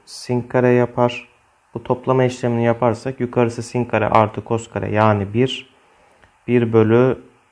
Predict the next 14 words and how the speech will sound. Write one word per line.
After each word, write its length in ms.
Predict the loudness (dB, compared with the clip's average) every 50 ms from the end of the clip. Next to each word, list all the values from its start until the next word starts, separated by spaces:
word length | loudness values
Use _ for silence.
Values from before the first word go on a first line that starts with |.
| _ _ _ _ _
sin 340 | -20 -20 -14 -8 -4 -4 -4
kare 340 | -4 -4 -2 -2 0 0 0
x 300 | -2 -4 -6 -8 -8 -8
yapar. 340 | -8 -6 -6 -6 -6 -4 0
Bir 220 | 0 0 2 2
bölü 320 | 2 2 4 2 0 0 -6
sin 240 | -6 -4 -4 -4
kareye 420 | 0 0 2 4 4 4 4 4 4
de 180 | 4 2 2 0 -8 -18 _ _ _ _ _ _ _ _ _ _ _
kosekant 920 | _ -10 -8 -4 -2 -2 -2 -2 0 2 2 2 2 -2 -6 -14 -20 -20 -20 _ _ _ _ _ _ _ _ _ _ _ _ _ _ _ _ _ _ _ _
kare 500 | 2 2 4 4 6 4 4 2 0 -4 -6
x 300 | -6 -6 -6 -8 -12 -6 -4
olarak 440 | 0 0 2 2 2 0 0 -2 -2
yazabiliriz. 720 | -2 0 2 2 2 2 0 -2 -4 -6 -8 -12 -16 -20